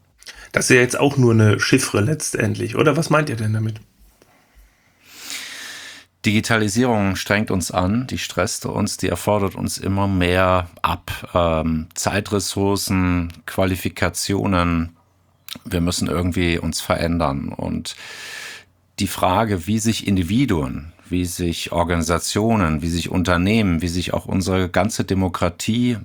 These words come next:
Speaker 2: darin entwickelt und verhalten kann, um damit Schritt zu halten, das ist unsere Fragestellung. Und das, äh, heißt, wir beschäftigen uns bei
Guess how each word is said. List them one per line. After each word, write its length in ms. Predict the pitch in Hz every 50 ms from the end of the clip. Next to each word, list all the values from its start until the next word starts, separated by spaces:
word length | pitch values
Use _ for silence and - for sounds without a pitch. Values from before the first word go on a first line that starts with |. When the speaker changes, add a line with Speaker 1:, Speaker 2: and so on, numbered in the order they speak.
| -
Speaker 2:
darin 600 | - 90 95 95 90 87 87 95 92 92 90 87 87
entwickelt 920 | - 82 78 - - 104 110 - - 113 107 107 104 98 - - - - - -
und 460 | - 90 90 87 85 - - - - _ _
verhalten 920 | - - - - 82 90 95 104 113 - 110 104 101 98 95 98 117 - - - _ _ _ -
kann, 320 | - - 98 101 107 -
um 160 | - - 92 82
damit 400 | 92 87 90 92 90 87 - -
Schritt 300 | - - - 127 - -
zu 180 | - 101 90
halten, 480 | 82 80 76 78 80 - 95 95 101 110 - - - - - - - - - -
das 200 | - 92 90 -
ist 240 | 92 90 - - -
unsere 360 | - - 101 90 80 85 82
Fragestellung. 880 | - - 80 76 78 80 71 - - - - - - 65 67 - -
Und 540 | 82 - - - 90 - - - - - -
das, 360 | 87 80 80 - - - - -
äh, 260 | 90 90 82 76 78
heißt, 420 | 78 87 92 95 98 101 - - -
wir 100 | 101 90
beschäftigen 600 | 92 90 - - 107 98 - - - 95 - -
uns 360 | 101 - 98 - - - -
bei 500 | - - 90 90 90 90 90 90 90 90